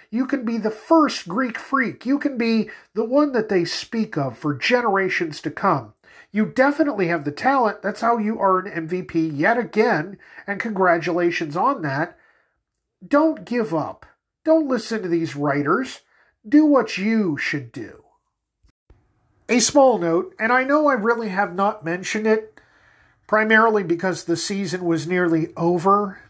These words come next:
but, uh, the Australian football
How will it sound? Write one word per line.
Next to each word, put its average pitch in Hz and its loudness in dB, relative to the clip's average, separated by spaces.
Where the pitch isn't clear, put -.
but, 190 2
uh, 180 0
the 220 0
Australian 240 2
football 180 0